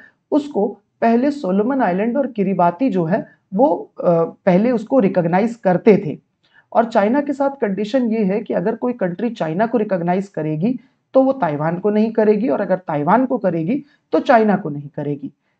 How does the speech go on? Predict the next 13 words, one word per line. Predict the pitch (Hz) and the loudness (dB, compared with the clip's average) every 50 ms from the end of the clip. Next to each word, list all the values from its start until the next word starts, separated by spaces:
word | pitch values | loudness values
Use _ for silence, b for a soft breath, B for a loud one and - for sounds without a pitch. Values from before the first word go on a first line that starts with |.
| _ 220 | _ -2
लेकिन | 277 302 294 339 320 | 0 0 0 -2 -2
टू | - 302 | -2 -2
थाउजेंड | 202 226 208 214 220 277 262 220 | 0 0 0 2 2 0 0 0
नाइनटीन | 180 175 175 170 - 240 254 254 | 0 -2 -2 -2 -2 -2 -2 0
में | 262 262 | -2 -2
सोलोमन | 262 202 180 180 185 220 247 240 | -2 -2 -2 0 0 0 0 0
आइलैंड | 208 170 160 160 160 160 | 0 0 0 -2 -2 -2
ने | 170 226 | -2 -4
साइड | 233 - - 147 147 165 | -4 -4 -6 -6 -4 0
बदल | 165 175 170 170 175 | 0 0 2 2 0
ली। | 170 160 160 165 170 - _ _ _ _ _ _ 185 | 0 0 -4 -6 -6 -12 _ _ _ _ _ _ 2
That | 226 233 233 233 | 2 2 4 4
means | 277 285 247 269 285 | 6 6 6 6 4